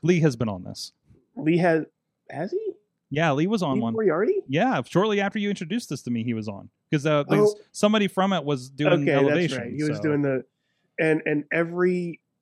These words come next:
Speaker 2: every, at the end of every show, so they do it in, like, this, this room. I'm not even sure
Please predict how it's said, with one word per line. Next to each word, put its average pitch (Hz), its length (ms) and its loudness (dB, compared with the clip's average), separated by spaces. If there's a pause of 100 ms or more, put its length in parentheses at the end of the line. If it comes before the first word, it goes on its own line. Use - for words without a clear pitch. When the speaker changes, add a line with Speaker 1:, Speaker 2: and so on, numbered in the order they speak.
(240)
Speaker 2:
every, 185 520 2
at 156 120 -2
the 156 80 0
end 156 100 4
of 127 80 0
every 147 240 -2
show, 147 360 -4
so 165 120 -4
they 151 140 0
do 208 160 -4
it 247 100 -4
in, 208 120 -2
like, 165 200 -4
this, - 580 -10 (560)
this 143 240 -12
room. 127 680 -4
I'm 143 100 -6
not 147 120 -2
even 135 180 -2
sure 127 300 -8